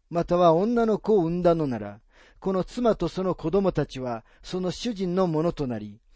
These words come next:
彼は独身で去らなければならない。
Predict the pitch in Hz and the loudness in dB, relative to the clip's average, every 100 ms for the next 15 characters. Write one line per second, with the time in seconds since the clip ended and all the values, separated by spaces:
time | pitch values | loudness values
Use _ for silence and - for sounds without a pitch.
0 | _ - 202 190 175 151 151 151 - 233 | _ -4 2 4 6 4 0 -4 -6 -6
1 | 220 196 - 151 185 180 - 170 180 180 | 0 0 2 0 2 0 0 0 2 2
2 | 135 107 101 | 0 -8 -12